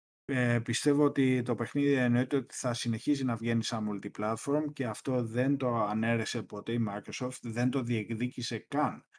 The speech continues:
να το πω και έτσι. Το έδωσε αμαχητή. Τους είπε, "Δέκα χρόνια, ε, θέλετε να σας το δώσω". Μια ζωή δεν μπορεί να, ε, κλείσει μια συμφωνία, ε,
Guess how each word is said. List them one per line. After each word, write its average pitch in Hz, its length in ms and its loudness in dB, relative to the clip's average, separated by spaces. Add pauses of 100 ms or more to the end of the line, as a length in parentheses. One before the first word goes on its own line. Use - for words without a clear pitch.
να 117 120 -4
το 98 80 -10
πω 92 120 -14
και 95 100 -10
έτσι. 123 320 -8 (200)
Το 120 120 -4
έδωσε 135 560 2
αμαχητή. 117 760 0 (260)
Τους - 200 -8
είπε, 104 420 2
"Δέκα 147 320 0
χρόνια, 135 440 -2 (160)
ε, 143 120 -8
θέλετε 165 300 -4
να 135 100 0
σας - 80 -10
το 135 120 -2
δώσω". 147 280 -4 (280)
Μια 127 160 6
ζωή 127 200 4
δεν 131 140 0
μπορεί 143 200 2
να, 110 320 0 (420)
ε, 90 60 -10
κλείσει 107 540 -8
μια 101 180 -8
συμφωνία, 98 680 -8
ε, 98 60 -8